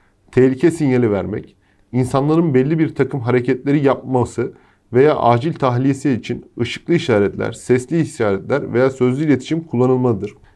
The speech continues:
Geçici işaretlere örnek, hepimizin en çok karşısına gelen ıslak zemin,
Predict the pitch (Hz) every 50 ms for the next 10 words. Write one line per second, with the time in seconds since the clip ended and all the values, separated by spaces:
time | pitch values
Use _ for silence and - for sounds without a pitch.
0 | _ - 117 135 147 147 156 156 190 220 185 - - 151 143 147 147 147 147 156
1 | 156 147 - - 135 143 139 123 135 143 139 - _ - - 101 - _ _ _
2 | _ - - 151 147 160 160 131 117 120 120 - 131 131 127 - 123 117 120 -
3 | 117 113 113 117 - 117 123 117 107 101 98 113 - - - _ _ _ _ _
4 | _ _ _ _ _ _ _ _ - 127 - - 170 156 113 107 110 104 101 107
5 | 123 - -